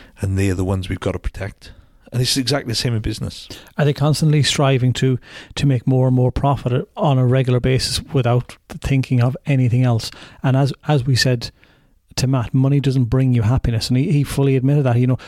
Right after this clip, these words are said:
Speaker 2: the day that the, all of that money landed in his bank account, he said he didn't feel, you know, euphoria and all that. It was like, "Oh, what am I gonna do now?"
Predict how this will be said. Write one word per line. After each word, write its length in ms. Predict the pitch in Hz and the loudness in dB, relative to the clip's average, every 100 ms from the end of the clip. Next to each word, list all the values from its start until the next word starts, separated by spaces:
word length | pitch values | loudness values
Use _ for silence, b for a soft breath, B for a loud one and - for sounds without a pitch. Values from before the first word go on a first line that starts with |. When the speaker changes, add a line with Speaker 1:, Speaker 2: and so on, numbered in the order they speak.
| B B | B B
Speaker 2:
the 60 | 127 | -4
day 280 | 139 139 | 2 2
that 240 | 135 135 - B B B B _ _ _ _ - | 2 0 -2 B B B B _ _ _ _ -12
the, 220 | 131 156 - | -4 -4 0
all 280 | 147 139 | 2 4
of 60 | 131 | 2
that 160 | 135 156 | 2 2
money 440 | 131 127 123 117 - | 2 2 2 -2 -4
landed 420 | 135 131 131 131 | 0 2 2 2
in 60 | 127 | 2
his 140 | 127 | 0
bank 280 | 110 143 135 | 0 0 0
account, 340 | - 120 135 - - | -2 0 0 -6 -14
he 80 | - | -4
said 140 | 143 | 0
he 60 | 123 | 0
didn't 260 | 147 160 | 0 -2
feel, 300 | - 139 127 | -2 0 2
you 120 | 127 | 2
know, 280 | 131 120 - - B B - | 2 0 -2 -8 B B -4
euphoria 520 | 123 - 147 135 117 | -4 0 0 2 2
and 100 | 117 | 2
all 100 | 120 | 2
that. 180 | 131 127 | 2 2
It 40 | |
was 160 | 127 123 | 0 0
like, 200 | 123 147 | 0 0
"Oh, 160 | 131 - - - | -2 -6 -16 -2
what 140 | 131 | 0
am 100 | 120 | 2
I 80 | 117 | 0
gonna 180 | 120 117 | 0 0
do 180 | 131 | 2
now?" 340 | 123 143 151 | 2 2 2